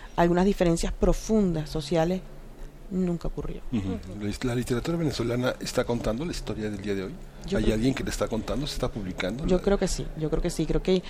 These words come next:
Speaker 1: hay, hay un conjunto de, de autores, eh, casi todos, em, digamos, de generaciones muy diferentes. Y creo que desde la poesía, por ejemplo, con Igor Barreto,
Speaker 2: Ujú.
Speaker 1: eh, que es un enorme poeta venezolano que además, eh, trabajaba en el departamento de publicaciones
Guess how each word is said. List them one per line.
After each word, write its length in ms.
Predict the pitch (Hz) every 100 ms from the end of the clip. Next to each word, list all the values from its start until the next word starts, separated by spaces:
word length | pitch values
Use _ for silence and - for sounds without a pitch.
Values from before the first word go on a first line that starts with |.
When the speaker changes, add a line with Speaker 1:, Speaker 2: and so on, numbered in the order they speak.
| - - -
Speaker 1:
hay, 320 | 170 170 180
hay 140 | 175 175
un 80 | 180
conjunto 580 | 208 190 196 190 170
de, 200 | 165 175 - 170
de 300 | 160 160 151
autores, 600 | 143 147 - 185 175 196 - - - - -
eh, 200 | 165 160 -
casi 320 | 196 - 214
todos, 500 | - 190 185 202 -
em, 540 | 180 175 170 165 151
digamos, 320 | 156 175 185 196
de 80 | 180
generaciones 580 | 180 160 156 - 175
muy 120 | 185 185
diferentes. 720 | 175 - 165 170 160 - - - - - - - -
Y 60 |
creo 220 | - 180 185
que 100 | 208
desde 200 | 190 185
la 120 | 165
poesía, 520 | 165 165 - 196 202
por 120 | 190
ejemplo, 300 | 190 202 196
con 140 | 190 180
Igor 200 | 175 180
Barreto, 420 | 180 190 180 208
Speaker 2:
Ujú. 60 | 240 - - 214 -
Speaker 1:
eh, 80 | 175
que 100 | 170
es 60 |
un 100 | 190 -
enorme 400 | - 190 185 190
poeta 400 | 180 180 170 185
venezolano 640 | 175 170 160 175 175 185 180
que 100 | 160
además, 380 | 156 165 170 -
eh, 160 | 170
trabajaba 400 | 165 160 147 160
en 80 | 170
el 80 | 180
departamento 520 | 170 156 - 151 160
de 60 | 175
publicaciones 760 | - 165 165 - - 170 156